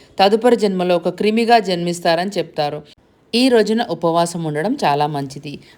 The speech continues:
మీకు వీలైనంతగా ఉపవాసం పాటించండి. ఈ ఉపవాసం విష్ణువుకి అంకితం చేయబడింది కాబట్టి సాత్వికమైన ఆహారం మాత్రమే తీసుకోండి.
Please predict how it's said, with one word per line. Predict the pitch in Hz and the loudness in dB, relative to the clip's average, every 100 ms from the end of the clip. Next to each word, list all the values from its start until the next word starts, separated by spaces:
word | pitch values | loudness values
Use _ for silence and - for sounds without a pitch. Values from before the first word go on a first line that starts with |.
| 196 | -4
మీకు | 208 214 | -2 0
వీలైనంతగా | 185 196 208 208 196 190 185 240 | 0 4 4 2 0 0 0 0
ఉపవాసం | 170 160 151 160 160 196 | -2 -4 -2 -2 -4 -6
పాటించండి. | 185 151 143 147 139 139 139 135 - - | -4 -6 -4 -8 -6 -4 -4 -8 -10 -4
ఈ | 220 | 2
ఉపవాసం | 226 233 262 254 240 269 | 2 4 4 4 2 0
విష్ణువుకి | 196 190 214 202 214 | 0 2 0 2 2
అంకితం | 175 165 180 185 170 | 2 2 -2 -2 -2
చేయబడింది | 165 160 160 151 151 | 0 0 0 -2 -4
కాబట్టి | 156 139 139 139 214 226 - - | -2 -2 -4 -6 -8 -8 -16 0
సాత్వికమైన | 190 190 - 254 254 233 233 214 | 2 2 0 -2 2 2 4 4
ఆహారం | 180 170 165 160 | 2 2 2 2
మాత్రమే | 151 147 160 180 | -2 -4 -4 -6
తీసుకోండి. | 208 160 156 - 147 143 135 | -6 -6 -6 -4 -4 -4 -6